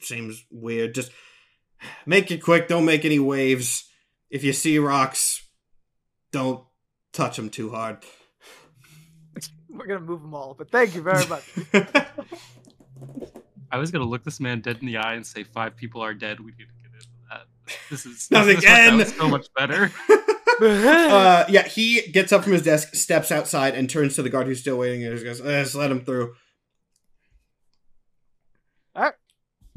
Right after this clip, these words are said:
Speaker 2: And then we, so do we get into the tunnel?
Speaker 1: I, I mean, are you going to, you can now get into the tunnel, yeah,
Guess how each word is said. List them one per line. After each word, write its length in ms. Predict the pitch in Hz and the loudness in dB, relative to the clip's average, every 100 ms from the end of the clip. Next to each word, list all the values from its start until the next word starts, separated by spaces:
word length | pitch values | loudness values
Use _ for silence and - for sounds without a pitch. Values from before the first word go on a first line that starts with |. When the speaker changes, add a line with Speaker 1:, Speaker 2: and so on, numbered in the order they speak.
| - _ _ _ _ _ _ _ - | -20 _ _ _ _ _ _ _ -14
Speaker 2:
And 120 | 160 | -6
then 360 | 185 196 214 208 | -2 -2 -6 -8
we, 440 | 185 190 185 180 190 _ | -2 0 0 -2 -6 _
so 280 | - 180 170 | -10 -8 -8
do 100 | 170 | -10
we 80 | 170 | -8
get 120 | 175 | -8
into 120 | 165 | -8
the 60 | 160 | -6
tunnel? 260 | 175 320 - _ _ _ _ _ | -6 -6 -10 _ _ _ _ _
Speaker 1:
I, 320 | 165 165 165 - _ 127 156 156 | 2 2 2 -4 _ -16 -6 0
I 100 | 165 | 2
mean, 160 | 165 | 4
are 80 | 160 | 4
you 140 | 160 | 4
going 220 | 151 165 160 | 4 4 4
to, 260 | 147 135 _ _ _ | 2 -4 _ _ _
you 340 | 120 - 147 165 | -20 -8 -4 -2
can 260 | 214 202 | 0 2
now 200 | 175 185 | 2 2
get 180 | 156 156 | 2 0
into 240 | 151 165 | 0 -2
the 100 | 127 | -6
tunnel, 320 | 113 190 117 117 | -4 -6 -6 -4
yeah, 360 | 147 95 107 | -4 -4 -10